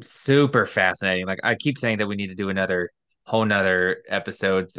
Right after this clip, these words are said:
And I mean that, we absolutely do, because we're fifty minutes in and I feel like we're just scratching the surface of everything. And there's so many rabbit hole or rabbit trails we could chase. Um,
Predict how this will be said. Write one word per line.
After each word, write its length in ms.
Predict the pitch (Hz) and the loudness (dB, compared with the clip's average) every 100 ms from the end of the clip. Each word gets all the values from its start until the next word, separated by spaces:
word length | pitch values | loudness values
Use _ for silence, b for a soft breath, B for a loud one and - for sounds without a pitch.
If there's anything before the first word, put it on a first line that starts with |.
| - | -4
And 140 | 104 | 0
I 60 | 98 | 0
mean 260 | 104 107 95 | 2 2 2
that, 180 | 87 | 0
we 180 | 95 95 - | -2 -6 0
absolutely 640 | 101 101 - 98 80 85 | 0 0 -6 -8 -8 -8
do, 280 | 87 92 90 | -4 -2 -2
because 360 | 87 98 92 - _ B B B B B | -2 -2 -4 -6 _ B B B B B
we're 500 | - 123 120 110 110 - | 4 6 8 8 6 -2
fifty 400 | - 131 113 120 | -4 0 2 2
minutes 400 | 113 107 98 - | 4 4 2 0
in 360 | 117 113 98 95 - b - | 2 4 2 -4 -12 b -6
and 460 | 120 107 95 92 | -2 0 0 -2
I 100 | 92 | -4
feel 120 | 101 113 | -2 -2
like 140 | 101 | -2
we're 80 | 107 | -4
just 260 | 98 - | -6 -8
scratching 420 | - 113 98 - 92 | -4 2 2 0 -6
the 80 | |
surface 420 | 90 95 90 87 - | -6 -2 -2 -4 -8
of 100 | 87 | -2
everything. 440 | 87 87 85 90 | -2 -2 -6 -4
And 60 | 87 | -4
there's 180 | 87 - | -4 0
so 160 | 123 | 0
many 180 | 110 98 | 2 2
rabbit 400 | 92 90 92 92 | 2 2 2 0
hole 300 | 95 90 87 - | 0 0 -2 -2
or 140 | 95 | 0
rabbit 280 | 92 90 92 | 2 2 0
trails 320 | - 98 90 | 0 0 0
we 100 | 92 | -4
could 200 | 90 87 87 B B B | -8 -10 -14 B B B
chase. 600 | - - 95 90 - - - B B B - | -4 2 4 2 -2 -10 -14 B B B 0
Um, 480 | 123 110 104 104 | 2 4 2 -2